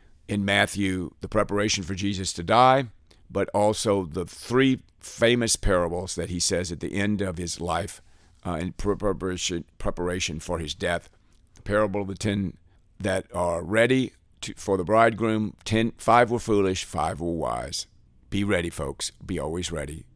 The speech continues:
And then, of course, stewardship with the talents. And finally, the separation of the ch-, sheep and the goats. You do not want to be a goat. You want to be a sheep.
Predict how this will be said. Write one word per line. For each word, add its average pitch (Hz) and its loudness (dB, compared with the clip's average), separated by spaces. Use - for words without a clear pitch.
And 92 -6
then, 92 -2
of 87 -8
course, 87 -4
stewardship 120 0
with 101 -4
the 98 -4
talents. 95 -2
And 90 -4
finally, 95 -2
the 85 -8
separation 92 -2
of 76 -6
the 73 -6
ch-, - -6
sheep - -2
and 95 -2
the 92 -4
goats. 82 -6
You 85 -4
do 92 -2
not 95 0
want 90 -4
to 90 -4
be 87 -6
a 85 -4
goat. 76 -8
You 85 -8
want 82 -6
to 98 -2
be 107 0
a 113 0
sheep. 85 -4